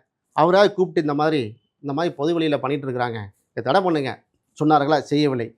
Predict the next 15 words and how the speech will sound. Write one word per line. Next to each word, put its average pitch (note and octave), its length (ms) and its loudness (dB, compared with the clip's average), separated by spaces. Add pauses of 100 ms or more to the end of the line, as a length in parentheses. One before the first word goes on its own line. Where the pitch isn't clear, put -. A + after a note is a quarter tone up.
(160)
அட்லீஸ்ட் G#3 520 4
எங்க F#3+ 100 4
வாலண்டியர்ஸ், F#3+ 720 6 (580)
எங்க D3+ 160 -2
தன்னார்வ G3+ 400 4
தொண்டர்கள் F3+ 340 2
இருக்காங்களா, D#3+ 320 0
அவங்ககிட்டயே F#3+ 380 2
சொன்னாங்களா? D#3 460 -2
சொல்லவில்லை. B2+ 580 -6 (200)
ஏன்? E3 380 2 (320)
அந்த A#2 260 -12
மாநாட்டு E3 560 -6
பந்து D#3 220 -6
நடக்கல. D#3 380 -4